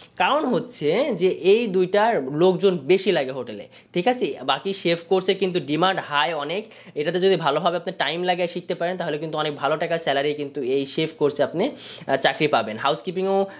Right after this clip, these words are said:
আহ, সেম, ফ্রন্ট অফিসেও কিন্তু সেম। But আপনাকে আপনার নিজের মতো করে চুজ করে নিতে হবে যে কোন সাবজেক্টটা আমি চুজ করব।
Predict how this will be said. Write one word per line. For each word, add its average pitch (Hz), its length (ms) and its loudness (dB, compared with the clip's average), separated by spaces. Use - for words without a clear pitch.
আহ, 147 60 -2
সেম, 196 260 2
ফ্রন্ট 165 280 -2
অফিসেও 175 320 0
কিন্তু 160 240 -2
সেম। 117 460 0
But 185 240 2
আপনাকে 185 480 0
আপনার 180 280 0
নিজের 165 360 2
মতো 151 260 -4
করে 185 160 0
চুজ 175 220 -6
করে 170 180 2
নিতে 160 160 -2
হবে 170 120 0
যে 190 80 -2
কোন 214 280 4
সাবজেক্টটা 151 420 -2
আমি 156 100 -2
চুজ 202 220 2
করব। 113 360 0